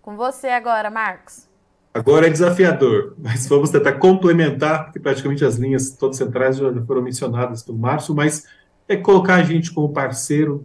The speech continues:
Speaker 2: do produtor. Nós realmente estamos fazendo os nossos maiores esforços, realmente eu acho que todo o nosso tempo, a nossa energia está sendo em prol da cafeicultura brasileira, da imagem de país,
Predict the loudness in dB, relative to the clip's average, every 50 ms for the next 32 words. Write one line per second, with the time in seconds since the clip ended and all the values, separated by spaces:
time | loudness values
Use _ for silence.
0 | -8 -8 -8 -8 -4 -4 -4 -2 -2 -6 -2 0 2 2 2 0 -2 -4 -14 _
1 | _ _ _ _ _ 0 2 2 2 0 0 0 0 0 -2 -2 -2 -4 -2 -2
2 | -2 -2 0 -2 -2 -2 -2 -4 -4 -8 -12 -14 _ -12 -6 -4 -4 -4 -4 -6
3 | -8 -4 -2 0 2 2 2 4 4 4 4 6 6 4 4 4 2 0 0 -2
4 | -6 -10 -10 -10 -12 -14 -4 _ 2 4 4 4 2 -2 -4 -6 -6 -6 -6 -4
5 | -4 -2 0 0 -2 0 2 0 0 0 0 -2 0 2 2 0 2 0 0 0
6 | 0 -4 -4 -4 -2 0 0 2 2 0 -2 -2 -2 -2 -2 -2 -2 0 0 0
7 | 0 0 -2 -2 -2 -2 0 0 0 -2 -4 _ _ _ _ _ _ -4 -2 -2
8 | -2 -6 -2 0 2 2 2 2 0 -2 -6 -8 -6 -4 -2 0 0 0 0 -2
9 | -4 -4 0 2 4 4 4 2 2 -2 -4 -6 -8 -12 -12 -12 -14 -14 -12 -10
10 | -4 -4 -2 0 0 -2 -2 -2 -4 -6 -4 0 2 2 4 4 2 0 -2 -2
11 | -2 -2 -2 0 -2 -2 -4 -4 -4 -6 -6 -8 -8 -10 -10 -8 -6 -4 -2 0
12 | 0 0 0 -4 -10 -12